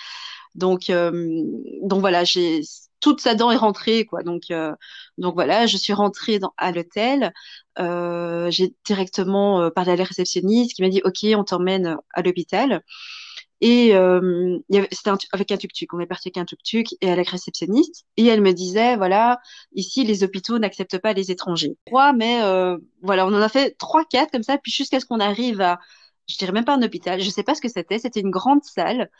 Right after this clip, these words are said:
avec plein de civières et, euh, et des gens. Et, euh, et donc voilà, euh, euh, la réceptionniste a parlé avec les infirmières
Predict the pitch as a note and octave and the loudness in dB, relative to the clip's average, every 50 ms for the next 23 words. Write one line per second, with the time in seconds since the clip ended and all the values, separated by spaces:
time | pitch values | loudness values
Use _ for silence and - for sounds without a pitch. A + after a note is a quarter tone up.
0 | - _ _ _ - F3+ G3 F#3+ F#3+ - C4 C#4 D4 D4 D4 - - B3+ A3 F#3+ | -20 _ _ _ -4 -2 -2 -2 -2 -2 2 4 4 4 2 0 -4 -4 -4 -2
1 | F#3+ E3+ E3 G#3 C4 B3+ G#3 D#3+ - _ _ _ _ _ _ _ _ _ F#3 A3 | -2 0 0 0 0 0 -2 -6 -8 _ _ _ _ _ _ _ _ _ -2 0
2 | A#3 B3 A#3+ G#3+ G3 F#3 F#3 F3+ F3+ F3 D#3+ E3+ F3 E3+ E3+ E3 D3+ D#3+ E3+ D#3 | 2 2 2 4 4 4 6 6 4 4 2 0 -2 -2 -2 -4 -4 -4 -4 -6
3 | - - - _ _ _ _ _ _ _ _ _ _ _ _ _ _ _ A3 A#3 | -8 -10 -14 _ _ _ _ _ _ _ _ _ _ _ _ _ _ _ 4 4
4 | A#3 G3 G3+ A3+ A3 G#3 G#3+ G3 F#3 A#3 - - - - - - - - - _ | 4 4 4 4 4 4 4 2 2 0 -2 -6 -10 -12 -12 -12 -16 -20 -20 _
5 | _ - - - - - - _ _ - G3 G#3+ A3 A3 G#3+ G#3 G3+ G3+ G3 G3 | _ -20 -20 -20 -20 -20 -20 _ _ -6 -4 -2 0 0 0 0 0 0 -2 -2
6 | G3 G3 G3+ G3+ G3 G3 G3+ G3 F#3 - _ _ - G3+ G3+ A#3 A3+ G#3 G#3 G3 | -2 -4 -4 -6 -6 -6 -6 -8 -10 -12 _ _ -4 -2 0 0 0 2 2 2
7 | F#3 F#3+ G#3 A#3+ - C4 A#3+ G#3 F#3 F3+ F3+ F3 E3+ F3 _ _ _ _ _ _ | 2 4 4 4 4 4 4 2 2 2 0 -2 -2 -6 _ _ _ _ _ _
8 | _ - F#3 F#3+ F#3 G3 G3+ G#3 G3+ G3 G#3 F#3+ - G#3+ G3+ A3+ A3 - - F3+ | _ -8 -6 -2 -2 -2 -2 -2 -2 -4 -4 -4 -2 0 0 0 0 0 -4 -4
9 | - F#3+ G3 F#3 F#3+ G3 F#3 F#3 F3+ - - F3 F3 F#3 F3 F3+ - - E3+ - | -2 -2 -2 0 -2 0 0 0 -2 -4 -6 -8 -4 -4 -4 -4 -6 -10 -10 -8
10 | F3 F3+ G#3+ B3 C4 C#4 C#4+ C#4+ | -4 -2 -2 0 2 2 0 0